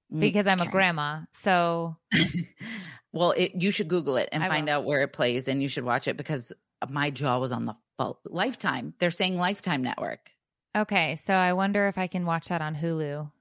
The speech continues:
Speaker 2: I'll find it 'cause
Speaker 1: I
Speaker 2: I
Speaker 1: just
Speaker 2: love
Speaker 1: got
Speaker 2: Married
Speaker 1: Hulu.
Speaker 2: at First Sight.
Speaker 1: Oh, watch the Australian one.
Speaker 2: Oh, will do.
Speaker 1: Okay. Well, anyway, um, I didn't get, I'll save the thing that I wanted to do for next week,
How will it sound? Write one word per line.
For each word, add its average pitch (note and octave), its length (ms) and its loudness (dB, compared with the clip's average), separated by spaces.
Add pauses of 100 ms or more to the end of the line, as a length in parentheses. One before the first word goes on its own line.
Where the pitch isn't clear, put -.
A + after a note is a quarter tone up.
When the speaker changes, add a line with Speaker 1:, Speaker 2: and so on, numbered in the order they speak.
(960)
Speaker 2:
I'll F3+ 120 -2
find D#3 240 -2
it - 160 -4 (680)
'cause G#3+ 120 -6
Speaker 1:
I G#3+ 60 2
Speaker 2:
I - 20 4
Speaker 1:
just G3 100 0
Speaker 2:
love G3 100 2
Speaker 1:
got G3 120 0
Speaker 2:
Married D#3 220 -2
Speaker 1:
Hulu. - 60 -10
Speaker 2:
at - 60 -20
First D#3 220 -10
Sight. - 300 -8 (400)
Speaker 1:
Oh, D3+ 420 4
watch D3+ 260 0
the D#3 120 4
Australian C#3 560 0
one. A#2 420 -6 (600)
Speaker 2:
Oh, B3 200 -12
will G3 260 -6
do. A3 340 -4 (760)
Speaker 1:
Okay. C3+ 380 0 (840)
Well, C4+ 120 2
anyway, A#3 760 2
um, F#3 380 0
I F#3+ 80 0
didn't B3+ 240 0
get, - 220 0
I'll G3 160 2
save A#3+ 340 -2
the A3+ 100 0
thing G#3+ 260 -2
that F#3+ 100 2
I E3 80 2
wanted D3+ 400 0
to G3+ 100 -2
do F#3 160 2
for E3+ 160 -2
next - 260 -4
week, - 360 -8